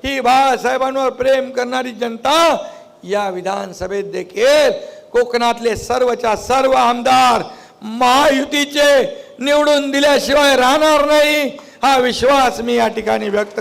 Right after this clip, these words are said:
करतो. कारण आता सर्व ताकद आपली एकत्र आली आहे, एकजुटीचं बळ आपल्याला या निवडणुकीत पाहायला मिळेल. कारण शेवटी विकासाचा अजेंडा घेऊन आपण पुढे जातोय. आपली निवडणूक विकासाच्या अजेंड्यावर आहे.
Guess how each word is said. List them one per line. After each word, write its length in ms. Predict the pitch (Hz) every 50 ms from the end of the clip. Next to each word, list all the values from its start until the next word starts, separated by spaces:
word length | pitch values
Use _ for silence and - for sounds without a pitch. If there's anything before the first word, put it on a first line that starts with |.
| 208
करतो. 500 | - 214 196 196 - 262 285 311 302 277 - - - - - - - - -
कारण 180 | 208 214 220
आता 280 | 214 208 208 208 220 202
सर्व 380 | - - - 233 247 233 214 208
ताकद 480 | - - - 214 226 220 262 262 240
आपली 300 | 233 226 214 220 226 220
एकत्र 300 | 214 214 - 220 - 208
आली 280 | 202 190 185 185 180 170
आहे, 240 | 160 - - - - - - - _ _ - 262
एकजुटीचं 960 | 294 302 302 302 294 285 - - - 269 - 269 277 277 277 277 269 254 214
बळ 440 | 254 285 311 311 302 294 285 277 240 180 - - - - - -
आपल्याला 520 | - 262 262 262 262 262 262 262 247 247 240
या 200 | 233 233 233 240
निवडणुकीत 540 | 226 220 220 226 214 220 220 214 - 214 202
पाहायला 500 | - - - 196 196 202 208 214 202 196
मिळेल. 540 | 190 190 196 202 233 262 285 302 302 269 - - - - - - - -
कारण 380 | - 175 175 175 196 226 247 240 226 -
शेवटी 420 | - - 175 180 175 185 202 185
विकासाचा 640 | 160 165 160 - 196 185 170 - 185 180 185 190 160
अजेंडा 420 | 147 147 180 196 202 202 202 202
घेऊन 260 | - 170 180 185 196
आपण 260 | 190 185 180 - 185 175
पुढे 240 | 180 - 185 196
जातोय. 460 | 180 180 - - - - - - - 139 - _ _ - - - - -
आपली 480 | - 220 233 233 233 240 233 233 233 220 226 220
निवडणूक 720 | 190 196 220 226 226 214 226 254 285 311 330 330 - - - - - - - -
विकासाच्या 680 | - 208 226 - 247 240 226 220 220 226 220 220 226 214
अजेंड्यावर 680 | 202 196 220 233 240 233 226 226 220 226 226 233 220
आहे. 240 | 220 214 185 160